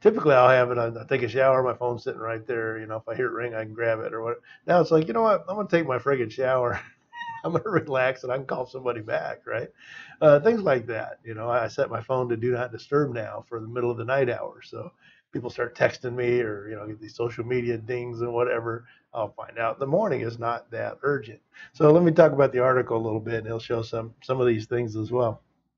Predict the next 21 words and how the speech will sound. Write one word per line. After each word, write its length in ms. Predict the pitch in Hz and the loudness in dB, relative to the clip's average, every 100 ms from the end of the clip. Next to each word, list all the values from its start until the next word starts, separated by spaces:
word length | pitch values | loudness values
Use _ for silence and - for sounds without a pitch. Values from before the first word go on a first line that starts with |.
| _ _ _ _ _ - | _ _ _ _ _ -8
You 100 | - | 0
know, 220 | 147 143 - _ _ - - - | 2 2 -2 _ _ -20 -20 0
it, 140 | 156 160 - | 2 2 0
it 120 | 147 | 4
talks 240 | 220 285 | 6 6
about 260 | 240 214 139 | 6 6 6
the 60 | 135 | 2
need 400 | 143 143 131 110 | 2 2 2 -2
to, 480 | 143 123 117 110 110 _ | 0 2 2 -2 -4 _
to 300 | 117 110 107 - _ _ _ _ _ | -4 -4 -4 -12 _ _ _ _ _
take 200 | - 139 | -2 -2
time 240 | - 135 123 | 0 0 0
to 80 | 104 | 0
rest, 440 | 120 117 - - | 0 0 -4 -14
you 100 | - | -12
know. 220 | 113 113 - - - _ - | -8 -8 -10 -18 -20 _ -6
And, 160 | 139 139 | -6 -6
you 60 | 160 | 0
know, 100 | 147 | 2
even 220 | 220 160 | 2 0
God 420 | 117 123 147 117 | 0 2 2 -2